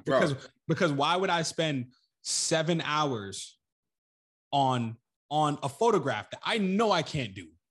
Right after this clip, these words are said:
Speaker 1: Right.
Speaker 2: I'm gonna spend seven hours, be upset.
Speaker 1: <laughs> Yeah.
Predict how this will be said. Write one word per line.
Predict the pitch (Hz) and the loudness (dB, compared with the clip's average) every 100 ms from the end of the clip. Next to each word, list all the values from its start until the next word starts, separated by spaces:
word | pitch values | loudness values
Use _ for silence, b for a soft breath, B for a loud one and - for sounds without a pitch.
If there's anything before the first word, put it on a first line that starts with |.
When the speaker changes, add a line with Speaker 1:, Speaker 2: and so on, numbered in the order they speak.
| - | -6
Speaker 1:
Right. | 120 113 | -2 0
Speaker 2:
I'm | 175 | 2
gonna | 196 | 2
spend | 180 190 175 | 2 0 0
seven | - 175 156 | 0 2 2
hours, | 135 127 123 | 0 0 -2
be | 127 - | -4 -4
upset. | 139 - - 123 117 | -2 -2 -2 -2 -2
Speaker 1:
<laughs> | 117 | -2
Yeah. | 113 104 | -4 -4